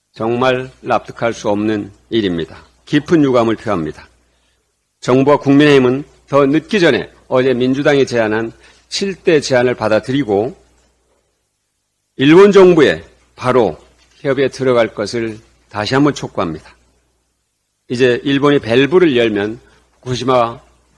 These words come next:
핵물질 오염수는 우리나라 바다들어-, 바다로 흘러 들어옵니다. 시간이 없습니다. 민주당은 삼십 일 본회의에서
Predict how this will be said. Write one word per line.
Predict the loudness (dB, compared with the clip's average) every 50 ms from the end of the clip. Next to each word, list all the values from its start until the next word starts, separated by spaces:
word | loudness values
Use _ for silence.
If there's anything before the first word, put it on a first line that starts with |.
| _ _ _ _ _ -6
핵물질 | -2 0 2 4 4 2 2 0 0 0 0 0 -2 -6 -8 -2
오염수는 | 2 4 4 4 4 2 -2 -2 0 0 0 0 -2 -4
우리나라 | -4 -2 0 0 2 2 2 0
바다들어-, | 0 -2 -2 0 0 0 0 -2 -4 -2 -2 -4 -6 -10
바다로 | -8 -4 -2 2 2 2 2 0 -2
흘러 | -4 -4 -4 -4 -4
들어옵니다. | -2 -2 -2 0 0 0 -2 -4 -6 -10 -18 _ _ _ _ _ _ _ _ _ _ _
시간이 | -12 -8 -2 0 2 2 4 2
없습니다. | 0 0 -2 -2 -2 -2 -2 -4 -6 -10 _ _ _ _ _ _ _ _ _ _ _ _ _ _ _ _ _ _ _ _
민주당은 | -4 -2 0 2 2 2 2 2 0 0
삼십 | -2 -2 -2 -2 -2 -4 -4
일 | -4 -4
본회의에서 | -4 -2 0 2 2 2 4 2 2 0 -2 -4 -6 -6 -6 -10